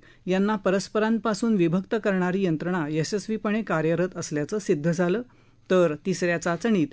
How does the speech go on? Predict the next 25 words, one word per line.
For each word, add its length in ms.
क्रू 380
मॉड्यूलची 640
संरचनात्मक 800
प्रणाली 460
अपेक्षेनुसार 840
कार्यरत 560
असल्याचं 440
निष्पन्न 460
झालं. 280
या 240
यशस्वी 560
चाचण्यांमुळे 840
भारताच्या 560
पहिल्या 500
मानवी 480
अंतराळ 500
मोहिमेच्या 640
तयारीला 540
आणखी 400
बळ 260
मिळाल्याचं 600
याबाबतच्या 600
वृत्तात 380
म्हटलं 300
आहे. 240